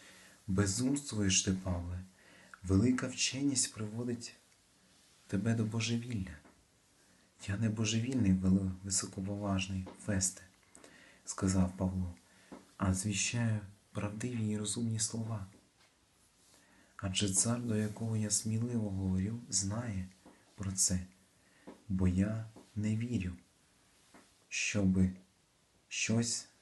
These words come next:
з цього було скрите від нього. Адже це відбулося десь у закутку. О царю Агрипу, чи віриш пророкам? Знаєш, що віриш".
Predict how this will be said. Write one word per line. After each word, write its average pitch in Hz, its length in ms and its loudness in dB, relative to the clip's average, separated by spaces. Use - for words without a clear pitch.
з - 160 -6
цього 101 460 0
було 101 460 2
скрите 98 760 0
від 98 200 8
нього. 95 340 10
Адже 95 540 4
це 127 260 0
відбулося 104 960 -2
десь 110 400 2
у 113 100 -4
закутку. - 640 -2
О 113 120 0
царю 127 400 0
Агрипу, 120 560 -2
чи - 200 2
віриш 120 420 0
пророкам? 113 600 0
Знаєш, 110 520 2
що 98 100 -2
віриш". 87 600 -4